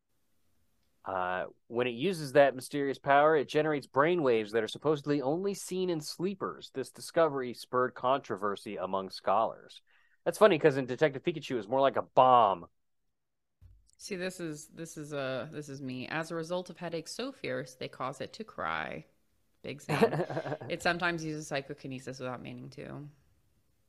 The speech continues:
Speaker 1: Uh, it's, it's constantly racked by a headache. When the headache turns intense, it begins using mysterious powers. And when they peak, it may exhibit odd powers. Seems to unbe-, yeah, it's pretty much all the same shit.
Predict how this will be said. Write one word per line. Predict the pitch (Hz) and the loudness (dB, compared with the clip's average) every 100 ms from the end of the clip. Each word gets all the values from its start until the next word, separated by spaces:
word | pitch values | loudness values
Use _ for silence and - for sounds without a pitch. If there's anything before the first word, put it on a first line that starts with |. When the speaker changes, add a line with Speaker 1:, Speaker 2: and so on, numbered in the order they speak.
| _ - | _ -2
Speaker 1:
Uh, | 113 | -2
it's, | 120 127 | -2 -6
it's | - 131 - | -2 -4 -2
constantly | - 147 147 - 147 143 | 4 6 6 2 0 0
racked | 117 113 127 127 117 | 4 6 6 4 4
by | 120 | 4
a | 113 | 4
headache. | 101 120 120 107 - | 2 4 4 2 -6
When | 110 117 | -6 -4
the | |
headache | 107 120 113 | 0 2 2
turns | - 117 | 0 -4
intense, | 127 107 127 113 | -4 0 0 0
it | 117 | -8
begins | 117 117 104 | -6 -8 -8
using | 113 110 | -10 -8
mysterious | 117 - 107 101 | -8 -8 -8 -8
powers. | - 139 131 131 131 - _ _ _ | 2 6 8 6 4 -2 _ _ _
And | 101 | -6
when | 107 101 | -4 -4
they | 95 | -6
peak, | - 156 143 - | -4 -4 -4 -4
it | 113 | -6
may | 107 | -6
exhibit | 98 92 98 101 - | -6 -6 -4 -4 -4
odd | 87 87 82 | -4 -4 -4
powers. | 101 92 92 92 | 0 0 0 -4
Seems | 98 90 | -10 -12
to | - | -10
unbe-, | 92 92 92 | -10 -10 -8
yeah, | 147 143 | -4 -4
it's | 135 - | -4 -4
pretty | 220 | -4
much | 98 107 | -4 -4
all | 82 | -6
the | |
same | - 85 | -8 -12
shit. | - 82 | -10 -10